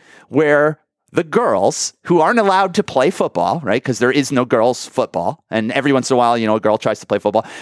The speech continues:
where they get to play a football game against the girls, the senior girls from this school and the senior girls from that school.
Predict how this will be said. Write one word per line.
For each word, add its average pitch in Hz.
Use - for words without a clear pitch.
where 135
they 160
get 156
to 151
play 139
a 107
football 127
game 101
against 120
the 131
girls, 160
the 113
senior 190
girls 180
from 156
this 156
school 147
and 113
the 90
senior 151
girls 143
from 127
that 127
school. 117